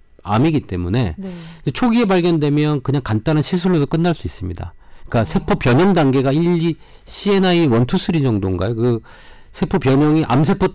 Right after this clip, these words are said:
Speaker 1: 직전 단계도 뭐 일, 이, 삼으로 나눠져 있고요.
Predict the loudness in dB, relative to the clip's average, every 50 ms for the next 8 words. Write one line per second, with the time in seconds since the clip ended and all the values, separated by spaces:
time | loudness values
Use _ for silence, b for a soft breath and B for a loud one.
0 | -6 -20 -12 -6 -6 -6 -2 0 2 2 4 2 2 2 2 2 2 2 2 2
1 | 2 2 2 2 2 2 0 0 -2 -2 0 0 0 0 0 0 0 0 0 0
2 | -2 -2 -4 -6 -4 -4 -2 -4 -4 -6